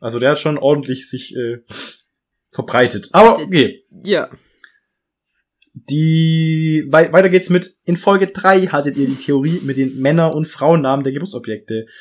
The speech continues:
Speaker 1: und dass sie geschlechtlich passend verworfen, weil ein Mann Geburts-, ein Geburtsobjekt namens Evelyn hatte. Evelyn ist t-, jedoch tatsächlich erst seit naher Vergangenheit als Frauenname in Gebrauch.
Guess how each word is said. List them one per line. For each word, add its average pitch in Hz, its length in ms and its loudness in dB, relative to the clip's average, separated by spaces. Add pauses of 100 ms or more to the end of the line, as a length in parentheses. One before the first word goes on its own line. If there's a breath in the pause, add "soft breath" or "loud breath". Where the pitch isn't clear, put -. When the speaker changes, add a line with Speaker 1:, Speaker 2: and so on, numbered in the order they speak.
(220 loud breath)
Speaker 1:
und 139 160 -6
dass 143 140 -2
sie 143 80 -8
geschlechtlich 135 680 -4
passend 101 520 -12
verworfen, 120 640 -4 (180 loud breath)
weil 143 120 2
ein 147 120 0
Mann 202 320 2 (260 loud breath)
Geburts-, - 400 -6 (320)
ein 139 180 0
Geburtsobjekt 147 540 -6
namens 127 360 -8
Evelyn 139 360 0
hatte. 104 320 -10
Evelyn 139 380 -4
ist - 260 -14
t-, - 80 -16 (180)
jedoch 156 340 -2
tatsächlich 131 540 -8
erst 131 200 -6
seit 117 240 -8
naher 160 220 -4
Vergangenheit 135 520 -6
als 135 200 -10
Frauenname 123 520 -4
in 110 60 -10
Gebrauch. 113 460 -8